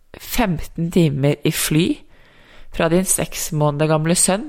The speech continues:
for å være borte en helg for å lære meditasjon? Jeg håper du flyr business.» Han bare, «Nei,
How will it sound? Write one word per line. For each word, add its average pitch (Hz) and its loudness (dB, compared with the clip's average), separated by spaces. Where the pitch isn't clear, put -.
for 185 -2
å 180 0
være 170 2
borte - -2
en 151 0
helg 147 -2
for 160 0
å - 2
lære 156 2
meditasjon? 156 -2
Jeg 180 6
håper 165 2
du 254 2
flyr 190 2
business.» - -6
Han 147 -4
bare, 147 2
«Nei, 185 0